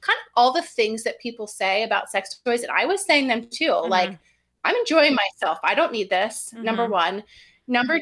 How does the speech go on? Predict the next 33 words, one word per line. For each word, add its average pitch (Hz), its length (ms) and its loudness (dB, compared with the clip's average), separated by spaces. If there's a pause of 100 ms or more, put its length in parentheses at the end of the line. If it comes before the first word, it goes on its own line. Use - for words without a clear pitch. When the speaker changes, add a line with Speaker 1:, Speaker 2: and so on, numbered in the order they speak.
(120)
Speaker 1:
two, 240 380 4 (320)
I 220 100 2
don't 262 180 2
want 254 220 -2
this 240 440 0 (120)
to, 247 140 -2
like, 196 480 0 (200)
be 233 140 0 (300)
dependent 196 580 -2
on 160 220 -6
it. 240 200 -4 (480)
Um, 202 300 2
Speaker 2:
I - 20 2
don't 381 120 -2
wanna 311 120 4
Speaker 1:
you 269 100 4
know, - 80 -
Speaker 2:
get - 40 -2
Speaker 1:
kind 285 120 4
of 233 120 2
all 226 120 4
of 262 60 4
Speaker 2:
addicted 240 220 2
Speaker 1:
those 247 60 -6
Speaker 2:
to 339 100 0
the 254 60 2
Speaker 1:
things. 254 100 0
Speaker 2:
vibrator, 220 680 -2
Speaker 1:
I 262 60 2
don't 311 80 2
Speaker 2:
sure. 285 80 6
Speaker 1:
wanna 466 160 4
get 571 200 6